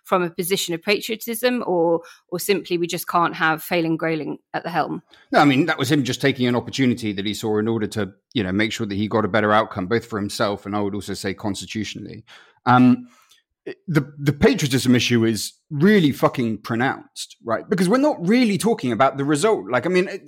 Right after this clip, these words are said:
Speaker 2: you know, for us to get into the game of you know, w-, would, would it have been a Remain win if it wasn't for Russia? I mean, that's just, y-, you, we have been denied any kind of information to come to conclusions about that.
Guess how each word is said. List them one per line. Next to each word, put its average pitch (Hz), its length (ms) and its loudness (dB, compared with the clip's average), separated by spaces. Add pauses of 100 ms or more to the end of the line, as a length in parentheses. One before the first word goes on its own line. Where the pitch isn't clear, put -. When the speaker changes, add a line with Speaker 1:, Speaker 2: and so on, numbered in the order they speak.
Speaker 2:
you 220 100 -6
know, 208 80 0
for 226 120 -2
us 233 140 0
to 220 60 -8
get 196 140 0
into 190 240 -2
the 156 80 -6
game 151 320 2
of 110 240 -4 (760)
you 156 60 6
know, 127 120 0 (280)
w-, 170 280 2
would, 151 300 2
would 160 140 4
it 170 80 0
have 143 140 -2
been 135 140 2
a 131 60 0
Remain 127 540 0
win 123 200 2
if 123 120 -6
it - 20 -4
wasn't 127 260 -4
for 127 120 -6
Russia? 120 320 -2
I - 20 -4
mean, 151 160 4
that's 190 160 0
just, 220 160 -4 (300)
y-, 196 120 -14
you, 180 220 -8
we 190 200 -2
have 175 140 -2
been 196 220 2
denied 160 640 2
any 185 180 2
kind 170 240 0
of 139 60 -2
information 123 760 -4 (280)
to 165 160 -4
come 180 300 2
to 165 120 -4
conclusions 147 680 -2
about 90 260 -8
that. 60 160 -18